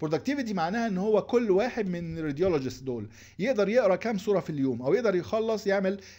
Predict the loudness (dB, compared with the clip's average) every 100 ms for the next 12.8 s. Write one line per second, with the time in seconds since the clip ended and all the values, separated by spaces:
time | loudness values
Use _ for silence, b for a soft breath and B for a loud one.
0 | B -2 2 2 2 0 0 0 -2 0
1 | 0 0 -2 -4 -6 -10 B B B 4
2 | 4 2 -2 -2 0 2 2 2 0 0
3 | -2 -2 -2 -4 -4 -4 -6 -6 -2 -2
4 | -2 2 2 4 2 0 -4 -4 -6 -6
5 | B B 0 0 2 2 2 -2 -2 -4
6 | 0 0 2 0 -2 -4 -4 -4 -4 -4
7 | -6 -8 B B B 2 2 2 -2 -2
8 | 0 0 -2 -4 -4 -2 0 0 -2 -10
9 | -6 -4 -2 0 2 0 0 0 2 4
10 | 4 2 0 0 0 0 -2 -2 0 0
11 | 0 0 2 0 -4 -4 -2 0 -2 -2
12 | -2 -4 -6 -8 -4 -4 -6